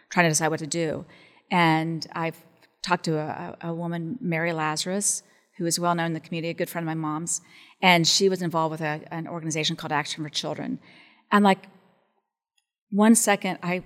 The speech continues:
called about it, I went, I went to an event, and then I'm on their service board, and I, then I get on their board. I learned about a, an organization called Players Theater. Uh, all of a sudden, within, like, five months, I'm on three boards. And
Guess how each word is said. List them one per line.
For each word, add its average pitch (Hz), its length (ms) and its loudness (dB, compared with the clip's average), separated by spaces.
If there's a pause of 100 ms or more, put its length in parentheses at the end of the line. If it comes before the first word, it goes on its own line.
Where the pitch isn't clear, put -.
(100)
called 190 300 2
about 160 300 2
it, 160 100 -2
I 165 100 0
went, 160 180 -4
I 165 160 -4 (280)
went 175 220 0
to 170 200 -2
an 175 180 -4
event, 160 420 -4
and 165 160 -6
then 165 300 -2 (460)
I'm 165 200 6
on 160 140 4
their 156 100 -2
service 160 400 0
board, 156 260 -4
and 156 100 -2
I, 151 260 -2
then 139 100 -6
I 156 100 -2
get 156 140 -2
on 151 80 -2
their 151 100 -2
board. 147 520 -8 (480)
I 165 340 4
learned 175 220 0
about 156 240 0
a, 147 180 -4
an 170 80 -2
organization 156 480 -2
called 151 240 0
Players 160 380 -4
Theater. 170 400 0
Uh, - 80 0 (100)
all 247 120 8
of 269 60 4
a 277 40 2
sudden, 170 480 2 (300)
within, 202 220 2
like, 170 160 4
five 175 280 2
months, 170 240 -2
I'm 156 100 -4
on 156 100 -2
three 165 220 -6
boards. 143 440 -4 (440)
And 196 380 6